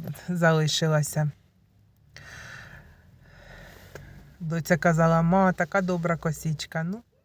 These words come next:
хай люди їдять. Все натурально, все хороше, чого ж не їсти. А мені подобається робити косічки. <laughs> Косички.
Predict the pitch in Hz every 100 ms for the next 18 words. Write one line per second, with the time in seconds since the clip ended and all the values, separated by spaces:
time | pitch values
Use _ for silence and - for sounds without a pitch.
0 | _ - 180 160 151 160 160 151 147 147
1 | 143 _ _ - - - - - 240 190
2 | 151 180 190 190 160 - 175 - 160 175
3 | - 147 - 156 151 151 143 131 - 139
4 | 143 - 160 170 180 180 165 156 156 160
5 | 151 160 156 156 147 143 156 - 143 160
6 | 147 - 185 180 - 202 - 208 _ -
7 | - - 233 214 - - 214